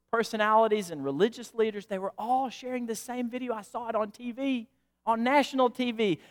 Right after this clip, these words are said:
The name of Jesus Christ extolled before the whole nation.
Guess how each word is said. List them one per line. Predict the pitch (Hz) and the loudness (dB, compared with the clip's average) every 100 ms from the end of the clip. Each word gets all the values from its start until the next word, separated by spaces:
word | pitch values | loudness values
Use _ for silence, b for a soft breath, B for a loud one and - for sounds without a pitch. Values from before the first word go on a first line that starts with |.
| - | 2
The | 214 | 6
name | 233 285 311 | 10 10 10
of | 269 | 6
Jesus | 220 269 233 226 | 4 2 2 -4
Christ | - 269 285 254 - | -2 4 6 6 2
extolled | 220 214 - - 269 247 196 156 B - | -4 -4 0 8 12 12 10 4 B 2
before | 220 277 262 240 - - | 6 12 12 12 6 10
the | 226 | 12
whole | 285 330 | 12 12
nation. | 294 330 294 214 160 | 12 8 6 -2 -10